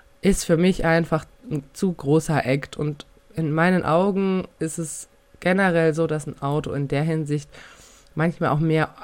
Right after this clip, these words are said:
Nerven und Organisation kostet, als wenn man dann eben auch drauf verzichten würde. Ja, ich fahre eben auch, wie gesagt, sehr viel und sehr gerne Fahrrad und hatte bisher immer das Glück, eben in Gegenden zu wohnen, beziehungsweise ich habe es mir natürlich auch so ausgesucht,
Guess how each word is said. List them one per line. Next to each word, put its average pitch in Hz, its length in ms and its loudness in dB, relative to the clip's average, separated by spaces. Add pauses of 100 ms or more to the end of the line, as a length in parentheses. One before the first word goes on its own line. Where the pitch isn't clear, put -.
Nerven 156 380 -2
und 147 160 -4
Organisation 156 840 0
kostet, 190 600 -4
als 151 300 -2
wenn 151 100 0
man 147 320 -2
dann 147 240 -2
eben 143 180 -4
auch - 200 -6
drauf 160 300 -4
verzichten 156 640 -4
würde. 135 400 2 (1500)
Ja, 180 220 6
ich 175 160 0
fahre 202 160 6
eben 170 200 2
auch, 156 140 -2
wie 170 120 0
gesagt, 160 360 0
sehr 156 140 0
viel 208 420 -2
und 156 140 0
sehr 131 160 2
gerne 127 400 0
Fahrrad 165 560 0
und 170 140 -4
hatte 175 180 -2
bisher 180 440 0
immer 156 200 0
das 143 220 -6
Glück, 175 360 -6
eben 156 160 -4
in 143 140 -2
Gegenden 139 400 -2
zu 131 180 -14
wohnen, 180 280 2
beziehungsweise 143 480 -4
ich 151 60 -2
habe 143 80 -2
es - 80 -10
mir 139 80 -2
natürlich 139 280 -4
auch 160 80 -2
so - 120 -8
ausgesucht, 175 600 -2